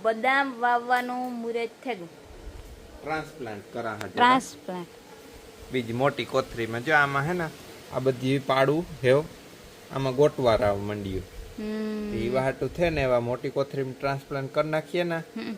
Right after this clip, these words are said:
Speaker 2: તો એવીનો પાડોનો વિકાસ ઠાવકો થાય.
Speaker 1: હમ.
Speaker 2: તો આમાં હે ને એક અડધી તોડ હે, અડધું ખાતર હે.
Speaker 1: હમ.
Speaker 2: ને એક ટોપડી જે આ ટોપડી હે ને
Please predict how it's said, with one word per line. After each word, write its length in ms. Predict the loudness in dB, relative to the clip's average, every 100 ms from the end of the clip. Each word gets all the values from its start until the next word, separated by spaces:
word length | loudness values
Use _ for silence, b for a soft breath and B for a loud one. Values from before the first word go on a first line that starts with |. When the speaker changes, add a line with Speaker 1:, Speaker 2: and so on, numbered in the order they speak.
| -12 -18 -18 -4
Speaker 2:
તો 120 | 2 4 6 4 2 -2 -4 -8 -12 -16 -16 -18 -10
એવીનો 320 | -2 -2 0 0
પાડોનો 460 | 2 2 2 0
વિકાસ 300 | 0 2 0 2
ઠાવકો 360 | 2 2 2 -2
થાય. 220 | -2 -8 -10 -16 -12
Speaker 1:
હમ. 380 | -10 -10 -10 -4
Speaker 2:
તો 260 | 0 2
આમાં 340 | 2 2 -2 -2
હે 60 |
ને 200 | 0 2
એક 80 | 2 -2 -18 -18 -18 -18 -18 -18 -18 -20 -16 -16 -18 -20 -20 -6
અડધી 340 | -2 -2 0 -2
તોડ 300 | 2 2 0
હે, 340 | 0 0 0 -4 -14 -20 -10 -2
અડધું 320 | -2 0 -4
ખાતર 440 | 2 2 6 4
હે. 160 | 4 -6 -10 -14 -6
Speaker 1:
હમ. 200 | 0 0
Speaker 2:
ને 240 | 0 -2 0
એક 320 | 0 0 0
ટોપડી 340 | -2 -2 -6
જે 120 | -2
આ 140 | 2 2
ટોપડી 360 | 0 -2 -2
હે 140 | -4 -4
ને 160 | -6